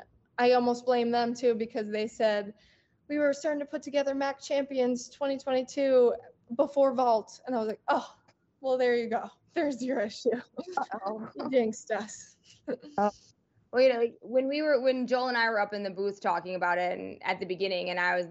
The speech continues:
Speaker 2: I had, I had you guys winning, you know, and when he asked me, and I was like, "Well, it could, you know, Western's my top," but then I, you know, Western and Central, 'cause I did, I did go to Central, um, and we,
Speaker 1: Mm-hmm.
Speaker 2: our booth was, like, right behind Central, so
Speaker 1: Mm-hmm.
Speaker 2: it was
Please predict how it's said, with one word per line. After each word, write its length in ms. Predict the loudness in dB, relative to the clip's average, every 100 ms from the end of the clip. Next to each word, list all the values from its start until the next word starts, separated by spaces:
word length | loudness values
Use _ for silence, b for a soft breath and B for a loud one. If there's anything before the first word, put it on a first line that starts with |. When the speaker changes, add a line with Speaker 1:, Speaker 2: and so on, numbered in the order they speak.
| -8
Speaker 2:
I 220 | -2 0
had, 340 | 2 0 0 -2
I 160 | 0 0
had 300 | 0 -4 -4
you 80 | -2
guys 260 | -2 -2
winning, 540 | -6 -8 -6 -6 -8 -6
you 100 | -4
know, 240 | -2 -2
and 140 | -2
when 100 | -4
he 80 | -2
asked 240 | -2 -2 -4
me, 140 | -6
and 280 | -4 -2 0
I 60 |
was 80 | 0
like, 140 | -2 -2
"Well, 100 | -2
it 120 | -2
could, 180 | -6 -6
you 80 | -4
know, 160 | -2
Western's 420 | 2 0 0 -6
my 140 | -4 -4
top," 320 | 0 -2 -2
but 80 | -4
then 200 | -4 0
I, 140 | 0 -2 -4
you 120 | -6
know, 100 | -2
Western 300 | -2 -2 -4
and 80 | -6
Central, 260 | -8 -8
'cause 100 | -8
I 120 | -6 -4
did, 220 | -4 -6
I 120 | -6 -4
did 180 | -4
go 80 | -4
to 80 | -6
Central, 460 | -4 -6 -6 -8 b b b _
um, 300 | 0 0 0 -4
and 180 | -2 0
we, 160 | 0
Speaker 1:
Mm-hmm. 80 | -2 -4 -2
Speaker 2:
our 140 | -2
booth 220 | -2 -4 -2
was, 80 |
like, 120 | -6 -4
right 260 | -2 -2
behind 400 | -2 -4 -4 -4 -4
Central, 540 | -4 -4 -4 -4 -8 b b
so 180 | -2 2
Speaker 1:
Mm-hmm. 440 | 4 4 2 -2
Speaker 2:
it 20 |
was 100 | -6